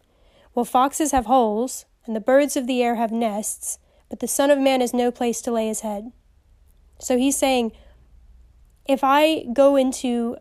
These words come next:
oblivion and I have nowhere to sleep, I have no housing, I'm in the elements, I have no food, I have no one to look after me, you really would come?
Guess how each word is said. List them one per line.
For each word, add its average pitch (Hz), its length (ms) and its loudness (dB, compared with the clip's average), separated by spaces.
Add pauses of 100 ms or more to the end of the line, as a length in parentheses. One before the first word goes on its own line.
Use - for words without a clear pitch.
oblivion 233 640 0
and 254 160 -4
I 240 80 2
have 247 180 0
nowhere 269 400 4
to 269 80 0
sleep, 220 420 -8
I 240 80 -4
have 226 120 -4
no 254 280 2
housing, 220 560 -4
I'm 240 140 -4
in 262 140 4
the 262 120 2
elements, 208 600 -4 (200)
I 247 80 -4
have 240 120 0
no 262 240 2
food, 240 400 0
I - 20 2
have 226 100 0
no 233 140 0
one 277 160 2
to 277 80 -2
look 262 160 -2
after 240 260 -2
me, 233 140 -2
you 254 140 0
really 285 360 2
would 294 180 0
come? 285 300 0